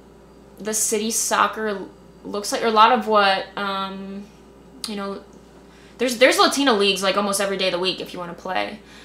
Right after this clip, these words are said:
Or, like, a lot of times, if you go to a lot of rec centers in Saint Paul throughout the winter, there's just, there's, there's Karen kids there playing pickup. So it's not necessarily more playing time, it's just the way that that play looks is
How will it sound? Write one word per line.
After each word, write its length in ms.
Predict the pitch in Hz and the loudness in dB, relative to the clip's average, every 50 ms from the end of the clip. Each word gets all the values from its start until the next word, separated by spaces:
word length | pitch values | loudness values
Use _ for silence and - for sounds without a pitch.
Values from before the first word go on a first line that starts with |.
| - - | -10 -6
Or, 100 | 214 208 | -2 0
like, 160 | 202 202 196 | 0 2 2
a 40 | 208 | 2
lot 220 | 202 202 196 208 | 4 6 6 6
of 80 | 240 240 | 6 4
times, 720 | - - 240 220 214 208 202 208 208 208 202 - - - - - - - - - - - - - - - - - - - - | 2 0 2 2 4 2 2 0 -2 -4 -4 -6 -8 -12 -18 -20 -20 -20 -20 -20 -20 -20 -20 -20 -20 -20 -20 -20 -14 -4 0
if 140 | 240 240 247 | 0 2 2
you 160 | 311 339 247 | 2 4 4
go 240 | 254 233 240 247 247 | 6 8 8 6 6
to 320 | 254 - 269 254 240 226 | 4 -2 -2 0 0 2
a 40 | 214 | 2
lot 220 | 208 202 208 208 | 4 4 2 2
of 80 | 208 190 | 2 0
rec 200 | 190 190 - - | 0 -2 -2 -2
centers 340 | - 226 214 233 233 226 226 | -2 -2 -2 -2 -2 -4 -4
in 100 | 220 214 | -6 -6
Saint 220 | - 220 202 - | -6 -6 -8 -6
Paul 240 | - 208 202 208 214 | -6 -4 -2 -2 -2
throughout 280 | 214 233 214 208 202 | -2 -4 -4 -4 -4
the 60 | 208 190 | -6 -8
winter, 460 | 190 190 190 - - 247 269 285 262 | -8 -8 -8 -6 -4 -4 -2 -2 -2
there's 360 | 208 196 196 208 208 202 - | -2 -4 -4 -6 -6 -8 -8
just, 380 | - 220 214 - - - - - | -8 -8 -8 -8 -8 -10 -8 -8
there's, 380 | 208 208 202 - - - - - - - - | -6 -4 -4 -6 -6 -8 -12 -20 -20 -16 -12
there's 200 | - 196 196 - | -10 -8 -8 -8
Karen 400 | - - - 208 202 - 208 214 | -10 -10 -8 -8 -6 -4 -6 -6
kids 260 | 214 226 214 202 - | -4 -4 -4 -4 -2
there 200 | - 214 208 208 | -2 0 0 0
playing 260 | 208 - 214 208 214 208 | -2 -2 -2 -4 -2 -2
pickup. 420 | 233 214 208 - - - - - - - - - - - - - - - | -2 -4 -4 -4 -6 -8 -8 -12 -20 -20 -20 -20 -20 -20 -20 -20 -16 -8
So 520 | - - - 226 220 220 214 196 - - - - - - - - - - - - - | -4 4 6 8 8 8 8 6 2 -4 -8 -18 -20 -20 -20 -20 -20 -20 -10 -2 0
it's 160 | 247 247 240 | 2 2 4
not 200 | 240 240 240 - | 4 4 4 4
necessarily 500 | 311 302 311 285 - 330 311 285 247 226 | 2 0 0 0 2 2 4 4 4 4
more 500 | 208 202 196 196 190 190 214 247 277 277 | 2 2 0 0 2 4 4 4 4 2
playing 300 | 277 - 339 339 339 330 | 2 0 0 0 0 -2
time, 280 | - - 349 349 349 311 | -2 0 0 2 2 2
it's 160 | 269 - - | 0 0 0
just 240 | 240 233 - - - | 0 0 0 2 2
the 80 | 220 | 0
way 360 | 196 185 180 202 202 208 214 | 0 0 0 2 4 4 4
that 180 | 220 226 220 - | 2 0 0 2
that 360 | 208 202 196 196 - - - | 4 4 4 4 2 -2 -8
play 360 | - - - 214 214 208 202 | -10 -6 -2 0 0 0 0
looks 960 | 196 185 180 185 180 208 254 - - - - - - - - - - - - - | -2 -4 -4 0 2 4 4 4 2 0 -6 -6 -4 -4 -4 -6 -8 -10 -10 -6
is 420 | - 208 202 190 - - - - | -4 -2 -2 -2 -4 -8 -10 -12